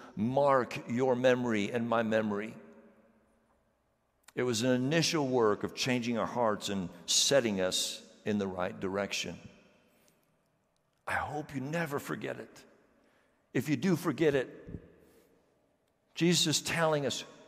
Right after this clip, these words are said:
"So, so go back. So go back there. Think about it again. Look at it again.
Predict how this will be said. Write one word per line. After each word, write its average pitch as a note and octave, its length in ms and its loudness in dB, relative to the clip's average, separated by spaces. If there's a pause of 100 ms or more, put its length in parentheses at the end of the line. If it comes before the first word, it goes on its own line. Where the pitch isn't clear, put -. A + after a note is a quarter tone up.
(140)
"So, F3+ 340 2
so F3+ 220 4
go F3 200 6
back. D#3 440 4 (400)
So D#3 220 4
go F3+ 180 8
back E3 320 8
there. G#2+ 180 4
Think F3+ 240 4
about E3 240 6
it C3+ 120 2
again. A#2 340 2
Look F3+ 200 6
at C3+ 160 6
it A#2 120 2
again. G2 420 0